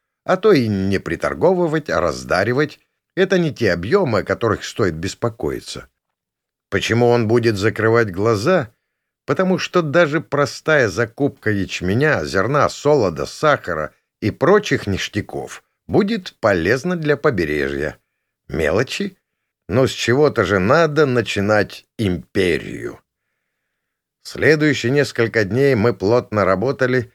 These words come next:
причем вместе с людьми барона. Требовалось разобрать наши огромные самопальные агрегаты с уже выявленными недостатками и особенностями конструкции, вынести их на свежий воздух,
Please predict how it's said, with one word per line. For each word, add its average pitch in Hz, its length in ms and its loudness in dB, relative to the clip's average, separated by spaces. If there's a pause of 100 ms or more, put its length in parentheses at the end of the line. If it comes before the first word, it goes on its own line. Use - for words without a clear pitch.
(240)
причем 147 340 0
вместе 123 520 0
с - 120 -6
людьми 107 360 0
барона. 85 600 -2 (640)
Требовалось 180 640 2
разобрать 131 540 2
наши 123 240 0
огромные 117 500 0
самопальные 107 640 0
агрегаты 107 680 0 (120)
с - 120 -14
уже 131 260 4
выявленными 123 720 0
недостатками 117 880 0
и 107 160 -4
особенностями 101 840 -2
конструкции, 143 800 -2 (480)
вынести 156 540 0
их 95 240 -2
на 90 100 -2
свежий 78 380 -4
воздух, 147 540 -2